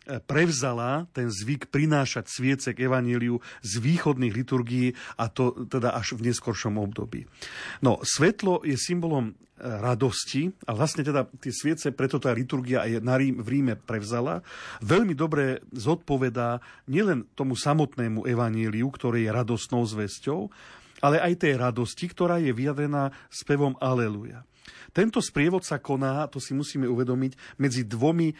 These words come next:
najdôležitejšími liturgickými miestami v posvetnom priestore. Teda prechádza od oltára k ambone. A to má svoj význam,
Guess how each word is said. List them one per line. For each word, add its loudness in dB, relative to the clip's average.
najdôležitejšími 2
liturgickými 0
miestami 0
v -10
posvetnom 0
priestore. -4
Teda 4
prechádza 0
od -10
oltára 2
k -8
ambone. 0
A -10
to 0
má 4
svoj 0
význam, -6